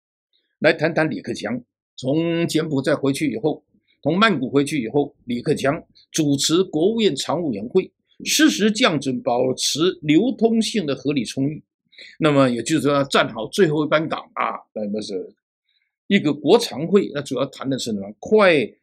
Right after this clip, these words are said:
实际的降准的时候是不是到？就是这一周，中国大陆的实时适度的降准会不会就在这一周出现啊？李克强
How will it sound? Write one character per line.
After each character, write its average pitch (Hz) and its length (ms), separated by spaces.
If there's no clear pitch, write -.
实 - 320
际 214 140
的 175 140
降 202 360
准 113 160
的 113 60
时 - 180
候 131 100
是 143 160
不 113 100
是 113 40
到？ - 260
就 156 120
是 139 240
这 269 160
一 208 160
周， 240 400
中 320 280
国 147 140
大 151 220
陆 156 160
的 139 100
实 208 300
时 185 280
适 226 260
度 262 180
的 202 80
降 202 400
准 - 160
会 170 140
不 131 60
会 139 80
就 135 120
在 131 140
这 - 220
一 120 80
周 117 200
出 110 160
现 135 300
啊？ - 280
李 98 140
克 - 140
强 117 380